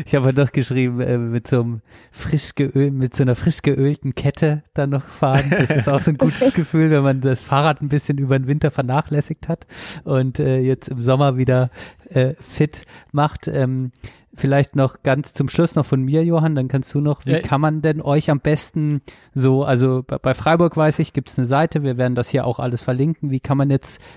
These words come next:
Speaker 1: zu euch über Social Media, äh, am besten Kontakt aufnehmen? Wie kann man am besten so einen Stimmzettel bekommen? Vielleicht noch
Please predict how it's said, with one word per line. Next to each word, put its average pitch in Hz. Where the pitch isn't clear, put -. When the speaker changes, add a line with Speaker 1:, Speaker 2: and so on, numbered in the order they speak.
Speaker 1:
zu -
euch 165
über 147
Social 147
Media, 147
äh, 135
am 127
besten 139
Kontakt -
aufnehmen? 143
Wie 139
kann -
man 139
am 135
besten 139
so 135
einen 135
Stimmzettel 156
bekommen? 151
Vielleicht 135
noch 135